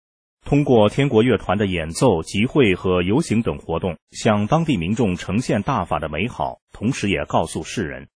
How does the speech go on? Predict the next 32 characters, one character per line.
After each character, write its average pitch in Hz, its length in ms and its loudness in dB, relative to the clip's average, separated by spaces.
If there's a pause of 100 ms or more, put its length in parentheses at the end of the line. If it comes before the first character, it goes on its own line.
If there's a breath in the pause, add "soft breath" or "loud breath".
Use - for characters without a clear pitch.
(240)
二 120 140 4
十 104 160 -2
四 - 180 -4
年 95 160 0
来 80 160 -2
中 131 220 -2
共 101 160 -2
残 87 260 -4
酷 90 180 0
迫 - 200 0
害 87 180 0
法 80 160 -2
轮 78 160 -8
功 123 160 -2
学 101 160 -2
员， 73 320 -6 (380)
呼 160 240 4
吁 110 100 4
大 95 220 -2
家 92 180 0
共 - 220 0
同 82 240 -8
制 - 180 0
止 80 160 -6
迫 76 220 -2
害。 69 260 -8 (840)
贾 90 240 0
德 101 180 2
是 101 280 0
大 98 180 0
学 90 160 -4
生， 107 260 -2